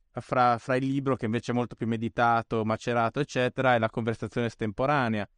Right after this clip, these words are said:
Ehm, perché appunto quando parli de-, de-, delle cose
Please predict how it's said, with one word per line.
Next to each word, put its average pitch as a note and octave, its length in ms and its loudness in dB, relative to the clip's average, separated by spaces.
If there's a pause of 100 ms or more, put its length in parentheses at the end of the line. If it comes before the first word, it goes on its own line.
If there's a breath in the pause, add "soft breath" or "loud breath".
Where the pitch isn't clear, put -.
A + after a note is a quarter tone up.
(320)
Ehm, G#2+ 720 0
perché A#2 220 -2
appunto B2 340 -2
quando A2+ 220 -2
parli A#2 320 0
de-, A2 160 -2
de-, G#2+ 240 0
delle G#2 180 -2
cose A2 440 -2